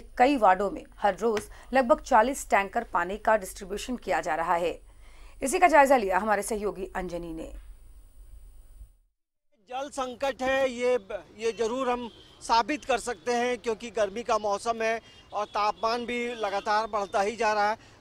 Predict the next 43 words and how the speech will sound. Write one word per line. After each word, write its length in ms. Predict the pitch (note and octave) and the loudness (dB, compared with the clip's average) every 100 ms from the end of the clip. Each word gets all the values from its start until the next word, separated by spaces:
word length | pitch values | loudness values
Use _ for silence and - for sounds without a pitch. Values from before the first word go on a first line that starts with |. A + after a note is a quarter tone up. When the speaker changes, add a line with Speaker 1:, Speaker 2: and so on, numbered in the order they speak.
| - | -6
Speaker 2:
भले 180 | A#3+ D4+ | -2 0
कल 160 | D4+ C#4+ C4+ A#3 F#3+ | 2 0 -2 -10 2
देर 180 | A#3 A#3 | 2 2
शाम 280 | A#3+ A#3+ | 0 -2
बारिश 460 | A3+ G3 G3 A#3+ A3+ | 0 2 2 0 -8
हुई, 140 | A#3 | -8
थोड़ा 300 | A#3 A3 G#3 G#3 - - - | -4 0 0 0 -10 -14 -6
मौसम 320 | G#3 G#3 B3 | -4 -2 -4
खुशनुमा 480 | A#3 B3 A#3 A#3+ A#3 | -4 -6 -6 2 4
हो 120 | A3+ | 4
गया, 220 | F#3+ E3 - - - - | 2 -2 -4 -18 -20 2
लेकिन 320 | B3+ D#4 C#4 | 2 4 -2
पानी 400 | - A#3 A#3+ D4 | 4 6 6 2
की 120 | A#3+ | -2
जो 120 | B3 | -4
किल्लत 420 | B3+ B3+ A#3+ C4+ B3 | -4 -4 0 0 0
है, 120 | B3+ C4+ - - - | -4 -6 -16 -18 -6
ये 240 | C4 B3+ | 2 2
तस्वीरों 560 | - A#3+ - C4+ D4 C4+ | 2 -4 -4 0 0 2
के 120 | C#4 | 0
माध्यम 400 | A#3 A3 A3 B3+ | 0 0 -2 -4
से 120 | B3+ | 2
आप 160 | A#3 F#3+ | 2 2
देख 240 | G#3+ A#3 | 0 0
सकते 300 | A#3+ G3+ A3+ | -4 -6 -2
हैं। 180 | G#3+ A#3+ - - - - | -2 -2 -10 -20 -12 -2
और 160 | G#3 | 0
लगातार 580 | G#3 G3+ G#3+ A#3 A#3 B3+ | 0 0 0 2 4 4
जो 160 | A3+ A#3 | 2 2
है, 220 | B3 A#3+ | 2 0
इन 120 | A#3 | -4
टैंकरों 520 | - G#3+ G#3 G3+ A#3+ | -2 -2 -2 -2 -2
में 140 | A#3+ A#3 | -2 -2
पानी 340 | G#3 G3+ A#3 | 0 0 -2
भर 220 | G#3 G#3+ | -2 -2
करके, 420 | G#3+ A3 - A#3 A3+ - - - | -2 -6 -2 -2 -4 -14 -20 -8
अ, 60 | G#3 | -4
कई 320 | - C#4+ D#4 | 2 2 2
वार्डों 440 | C4+ A3+ A3 C4 | 2 4 6 6
में 120 | C4+ | 4
जो 160 | B3 A#3+ | 0 2
है, 240 | A#3 C4 | 4 2
लगातार, 540 | B3+ A3 A3 A#3 A#3+ | 2 0 0 0 -2